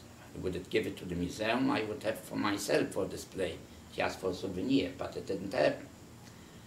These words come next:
And we had to walk to the railroad station, because in Theresienstadt was no railroad at that time, but we went there to the nearest station,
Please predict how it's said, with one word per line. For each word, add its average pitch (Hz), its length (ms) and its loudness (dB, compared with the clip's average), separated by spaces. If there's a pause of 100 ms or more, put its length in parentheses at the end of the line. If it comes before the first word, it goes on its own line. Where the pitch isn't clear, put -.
(320)
And 104 580 6 (320)
we 104 160 2
had 165 220 6
to 151 80 4
walk 143 340 10
to 120 100 -2
the 95 380 6 (240)
railroad 92 480 6
station, 101 580 2 (120)
because 95 340 -2
in 92 100 0
Theresienstadt 113 760 2
was 95 180 -2
no 101 180 2
railroad 92 540 6
at 87 120 -8
that - 180 -6
time, 131 240 0 (680)
but 123 280 6 (1040)
we 104 160 0
went 104 360 4
there 98 240 6
to 98 120 -6
the 95 120 -2
nearest 101 480 4
station, 90 480 2